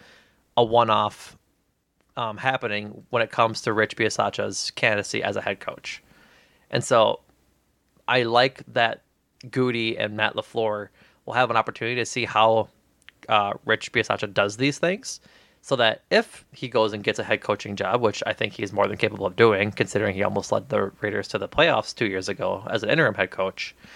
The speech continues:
um, that they have this, this roadmap of what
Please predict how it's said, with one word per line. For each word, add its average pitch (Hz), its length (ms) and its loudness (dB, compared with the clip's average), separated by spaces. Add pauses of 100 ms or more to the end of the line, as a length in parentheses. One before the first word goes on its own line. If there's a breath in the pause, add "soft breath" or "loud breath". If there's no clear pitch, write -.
(720 loud breath)
um, 98 400 2 (500)
that 127 260 0
they 123 140 2
have 127 440 0
this, - 380 -10
this - 180 -10
roadmap 104 680 0
of 101 180 -4
what 110 240 4